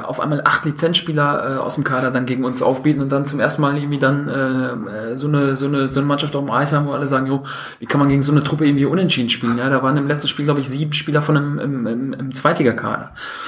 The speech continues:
Ähm, äh, da rege ich mich dann zum Teil auf. Wir haben jetzt einen Spielplan, wo wir dann ja jetzt schon irgendwie Spiele hinterherhinken. Jetzt ist unser Spiel gegen Schalke irgendwie abgesetzt worden aus Sicherheits-,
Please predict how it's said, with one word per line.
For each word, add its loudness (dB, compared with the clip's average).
Ähm, 0
äh, -8
da 0
rege 2
ich -2
mich -2
dann 2
zum -6
Teil 2
auf. 2
Wir 0
haben 0
jetzt -6
einen -2
Spielplan, 0
wo 2
wir 4
dann 2
ja -4
jetzt 2
schon 2
irgendwie 0
Spiele -2
hinterherhinken. 2
Jetzt -2
ist -4
unser -2
Spiel -2
gegen -4
Schalke 0
irgendwie -2
abgesetzt -2
worden 0
aus -2
Sicherheits-, 0